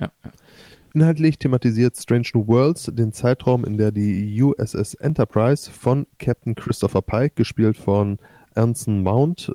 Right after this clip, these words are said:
Speaker 2: befehligt wurde.
Speaker 1: Das ist der, der
Speaker 2: Offiziell
Speaker 1: auch das
Speaker 2: heißt
Speaker 1: in
Speaker 2: es
Speaker 1: Discovery gespielt hat, ne?
Speaker 2: Genau,
Speaker 1: Mhm.
Speaker 2: genau. Der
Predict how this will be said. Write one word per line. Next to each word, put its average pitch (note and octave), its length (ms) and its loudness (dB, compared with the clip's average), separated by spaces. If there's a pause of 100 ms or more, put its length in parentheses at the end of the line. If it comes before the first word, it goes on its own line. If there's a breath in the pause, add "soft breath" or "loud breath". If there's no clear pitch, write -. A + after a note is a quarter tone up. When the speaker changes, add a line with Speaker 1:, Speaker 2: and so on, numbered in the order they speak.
(140)
Speaker 2:
befehligt A2 520 0
wurde. A#2+ 380 4
Speaker 1:
Das A#2+ 200 -2
ist - 100 -8
der, G#2+ 100 0
der A2 120 4
Speaker 2:
Offiziell A2 180 4
Speaker 1:
auch - 80 0
das A#2+ 40 2
Speaker 2:
heißt C3 180 2
Speaker 1:
in C#3+ 100 0
Speaker 2:
es D3 80 2
Speaker 1:
Discovery A#2+ 360 2
gespielt A#2 360 0
hat, A#2 100 2
ne? C#3 160 2 (760 soft breath)
Speaker 2:
Genau, A#2 460 2
Speaker 1:
Mhm. F#2 60 -4
Speaker 2:
genau. F2+ 480 2 (160)
Der E2+ 340 -2